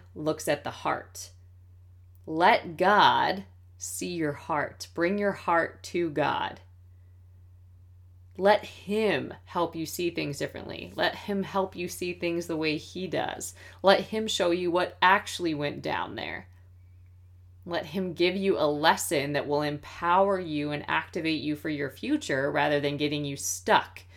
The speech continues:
in something that happened or might hold you back from accessing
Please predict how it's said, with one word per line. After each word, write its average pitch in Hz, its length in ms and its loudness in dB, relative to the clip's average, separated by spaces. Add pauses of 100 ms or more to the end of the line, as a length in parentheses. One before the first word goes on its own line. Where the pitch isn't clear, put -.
(280)
in 151 140 -2
something 156 380 -2
that - 120 -2
happened - 880 -6 (520)
or 165 120 0
might 160 200 2
hold 180 320 -2
you 170 100 -4
back 165 460 2
from 175 180 -6
accessing 143 840 -2